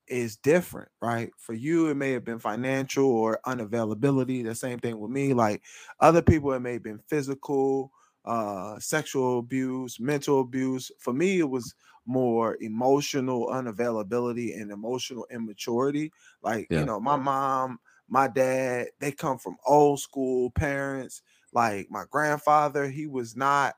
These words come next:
Speaker 1: a emotional dude at all.
Speaker 2: Mm.
Speaker 1: My mom didn't have the best relationship with her mother. So, you know, that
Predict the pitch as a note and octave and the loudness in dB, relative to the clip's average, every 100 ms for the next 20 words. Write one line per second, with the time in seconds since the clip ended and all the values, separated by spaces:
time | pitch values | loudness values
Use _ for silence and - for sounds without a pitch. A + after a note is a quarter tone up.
0 | G#2+ B2+ B2 A#2+ A#2 _ - _ A#2+ A#2+ | -4 -4 -4 -6 -10 _ -20 _ -2 2
1 | B2+ C#3+ - C#3 C3 B2 C3 C3+ C3+ C3+ | 4 4 0 -4 -6 -4 -2 0 0 -2
2 | C#3 B2+ - A2+ C3+ C#3 C#3 C#3 C3+ C3 | -4 -6 -8 -6 -2 0 0 0 0 -4
3 | D2+ _ _ A2 A2+ B2+ D3 C#3+ C3 C3+ | -8 _ _ -2 0 2 2 0 -2 -6
4 | C3+ C#3 G#2 - D3+ C#3 C3+ - - C3+ | -4 -4 -6 -6 -2 -2 -2 -8 -4 -4
5 | C#3+ C#3 C#3 - C#3 C3 - _ _ - | -4 -6 -8 -4 -4 -4 -8 _ _ -10
6 | G2+ - C#3 D3+ C#3+ C#3+ C#3 C#3 C3+ C3+ | -8 0 2 2 2 2 2 2 0 -2
7 | - _ _ - C3 B2 A#2+ A#2 A2+ A2+ | -8 _ _ 0 2 2 0 -2 -4 -6
8 | - - C#3 A#2 F#2+ F2 C3+ C#3+ | -8 -6 -4 -4 -6 -6 -4 -2